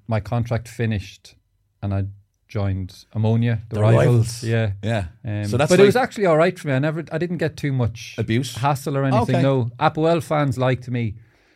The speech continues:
Speaker 1: and it was more of a case they were letting me go. I was a free tra-, I was a
Speaker 2: Right.
Speaker 1: free agent.
Speaker 2: It wasn't like you demanded the move.
Speaker 1: No, and I, I wasn't like, I didn't do them over or
Speaker 2: Yeah.
Speaker 1: anything to move.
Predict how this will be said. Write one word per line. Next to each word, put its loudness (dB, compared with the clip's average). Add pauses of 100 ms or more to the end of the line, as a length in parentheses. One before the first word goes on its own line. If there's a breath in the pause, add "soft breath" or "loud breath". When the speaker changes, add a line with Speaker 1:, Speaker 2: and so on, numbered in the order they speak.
(340 soft breath)
Speaker 1:
and 0
it 4
was 0
more 2
of -2
a -2
case -2
they 2
were 2
letting 0
me 0
go. 0 (440)
I -2
was -2
a -6
free -4
tra-, -2
I -6
was -4
a 0
Speaker 2:
Right. 2
Speaker 1:
free 2
agent. 2
Speaker 2:
It 6
wasn't 4
like 2
you 4
demanded 0
the -2
move. -2
Speaker 1:
No, 4
and 0
I, 2 (120)
I -2
wasn't 0
like, -4
I -4
didn't 2
do 2
them 0
over 0
or -2
Speaker 2:
Yeah. -2 (120)
Speaker 1:
anything 0
to -4
move. 0